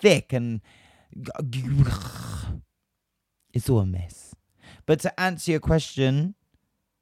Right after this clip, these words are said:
technically, I matched with a thick slash fat guy a few years ago, but that was only because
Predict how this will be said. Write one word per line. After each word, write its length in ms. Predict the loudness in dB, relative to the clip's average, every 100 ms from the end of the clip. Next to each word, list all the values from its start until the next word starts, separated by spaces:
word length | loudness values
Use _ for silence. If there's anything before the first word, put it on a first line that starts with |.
| _ _
technically, 760 | 2 2 2 -2 2 4 4 2
I 140 | 2 2
matched 480 | 4 2 0 -10 0
with 220 | 0 2
a 100 | -4
thick 400 | -4 -2 -2 -4
slash 680 | -8 2 4 4 -2 -12 -16 _ _ _ _ _ _ _ _ _ _ _ _ _ _ _ _ -12
fat 280 | 0 0 2
guy 500 | 2 4 4 2 -2 -6 _ _ _
a 40 | -6
few 200 | 4 6
years 320 | 6 6 2
ago, 500 | 4 6 6 4 0 -8 _ _ _ _ 0
but 160 | 2
that 160 | 4 4
was 140 | 2 0
only 240 | 0 2 2
because 800 | 0 6 10 12 10 6 0